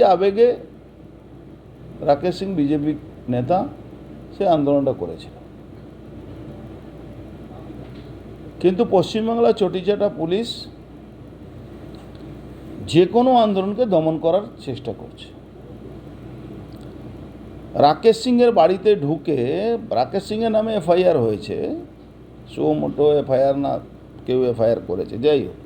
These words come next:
তো রাকেশ সিংয়ের মেয়ের নামে কি হয়েছিল, কে মেয়েকে মেরেছে, ওর ছেলে কি করেছে, তার ছেলেকে মেরেছে, তাদের নামে আমরা মামলা করছি যে পুলিশ ওখানে গেছিল, ওই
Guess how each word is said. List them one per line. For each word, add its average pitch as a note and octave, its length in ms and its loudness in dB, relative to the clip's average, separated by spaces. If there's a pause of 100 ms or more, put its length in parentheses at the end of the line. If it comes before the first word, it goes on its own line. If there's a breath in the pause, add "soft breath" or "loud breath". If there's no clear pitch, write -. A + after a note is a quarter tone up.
(2000)
তো - 60 0 (160)
রাকেশ G3+ 380 4
সিংয়ের A#3 300 6 (100)
মেয়ের G#3+ 320 2
নামে A#3+ 260 4
কি A#3 140 0
হয়েছিল, A#3 360 6
কে A#3 160 -2
মেয়েকে A3+ 300 2
মেরেছে, A#3 320 2 (1120)
ওর F3 120 -10 (120)
ছেলে F#3+ 260 8 (100)
কি B3 80 -2 (100)
করেছে, A#3+ 240 2 (100)
তার A3 180 2
ছেলেকে A3 320 2 (100)
মেরেছে, A3+ 320 0 (1900)
তাদের D#3+ 320 6
নামে A#3+ 220 4
আমরা A#3+ 140 4 (100)
মামলা A#3+ 220 4 (100)
করছি A#3 200 4 (100)
যে F3+ 60 4 (120)
পুলিশ E3+ 240 0
ওখানে D#3 260 0 (100)
গেছিল, D3 340 0 (880)
ওই C#3 100 2